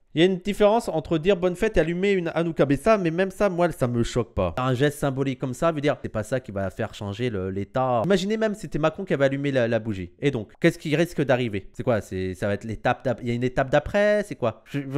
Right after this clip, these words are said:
en vrai, c'est, moi, il y a aussi cette question à se poser. Qu'est-ce, qu'est-ce qui, qu'est-ce qui va se passer ? Par contre, si l'État commençait à financer des églises, des mosquées et tout, là, c'est, là, c'est un, c'est un, c'est une étape dangereuse. Mais quand ça reste sur du symbolique comme ça, d'allumer une bougie,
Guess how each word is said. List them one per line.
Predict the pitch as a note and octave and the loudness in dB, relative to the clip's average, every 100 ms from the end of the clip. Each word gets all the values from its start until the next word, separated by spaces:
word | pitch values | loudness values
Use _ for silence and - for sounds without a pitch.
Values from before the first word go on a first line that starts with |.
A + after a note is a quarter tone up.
| D3+ | 2
en | F#3 | 4
vrai, | A#3 D#4+ | 2 0
c'est, | E3+ C#3 | -2 -6
moi, | C#3 F#3 D4+ | -4 2 2
il | D#3+ | 4
y | |
a | C#3 | 2
aussi | - B3 | 0 -4
cette | - | -4
question | - - D#3 | -4 0 0
à | |
se | B2+ | 2
poser. | G#3+ G#4 | 0 -2
Qu'est-ce, | - E3+ - | -2 -6 -6
qu'est-ce | F3+ - | -10 -8
qui, | F3 D3 | -14 -8
qu'est-ce | F3 F3 | -8 -4
qui | |
va | E3 | -4
se | E3 | -2
passer ? | E3 - C#3+ - _ - | -4 -4 -10 -14 _ 4
Par | F3+ | 4
contre, | - C#4 | 4 -2
si | - | 0
l'État | F#3 F#3+ C4 | 0 2 2
commençait | B3+ E3 D#3+ A3 | 2 -4 -2 4
à | G#3 D3 | 6 4
financer | - G3 G3+ G3+ - G#3+ G3+ G3 | 0 -4 -2 -4 -2 0 0 -4
des | A#2 B2+ C#3+ | 0 2 4
églises, | G#3 F#3 G3 F3 | 2 2 0 0
des | C3+ C3 | 0 0
mosquées | E3 G#3+ A3 - G3+ | 2 0 0 2 2
et | F3+ | 2
tout, | B3+ G4+ | 0 0
là, | G3+ D4 - | 2 2 0
c'est, | A3 C4+ B3+ | 4 4 4
là, | E3 C4 | 2 0
c'est | - | 2
un, | E3 C3 - | 2 2 0
c'est | |
un, | B2 A#2 B2 - | 0 2 0 -2
c'est | B2 | -2
une | A#2+ | 0
étape | - A3+ | 0 2
dangereuse. | A#3 B3 A4 G4 - - - | 2 0 0 -2 -6 -20 0
Mais | E3 | 0
quand | F3 D#4 | 4 4
ça | D#4 | 6
reste | G3+ A3 | 4 2
sur | F3 | -2
du | D3 | -4
symbolique | C#3+ - G3+ F#3 F#3 G3 G3 F#3 | -2 2 2 2 0 0 -2 -4
comme | F#3+ F3 | -4 -4
ça, | - F#3 | 0 0
d'allumer | D3+ C#3 C#3+ D3 C#3 C3+ | 2 0 -2 -2 0 0
une | A#2+ A2+ | -2 -4
bougie, | C#3 D#3+ C4+ F#4 | -4 -2 -2 -2